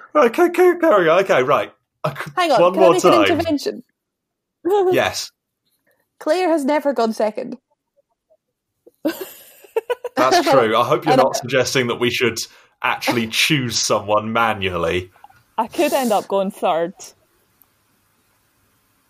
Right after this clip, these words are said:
Speaker 1: Have you ever gone third?
Speaker 3: No.
Speaker 2: Only first or last. Just
Speaker 3: Yeah.
Speaker 2: wanted to make that known before the next.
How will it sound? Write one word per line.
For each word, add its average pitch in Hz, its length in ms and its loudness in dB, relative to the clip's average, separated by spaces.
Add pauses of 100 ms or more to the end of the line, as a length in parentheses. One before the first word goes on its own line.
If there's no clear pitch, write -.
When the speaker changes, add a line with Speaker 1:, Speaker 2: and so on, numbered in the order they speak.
(600)
Speaker 1:
Have 120 140 0
you 127 80 4
ever 123 160 0
gone 131 180 0
third? 139 460 0 (160)
Speaker 3:
No. 202 480 0 (1000)
Speaker 2:
Only 262 300 0
first 247 280 -2
or 208 60 -4
last. 190 440 -4 (1040)
Just 262 160 -2
Speaker 3:
Yeah. - 80 -2
Speaker 2:
wanted 214 100 -4
to 226 60 -6
make 214 160 -2
that 196 120 -2
known 196 220 0
before 196 280 -2
the 185 160 -2
next. - 480 -8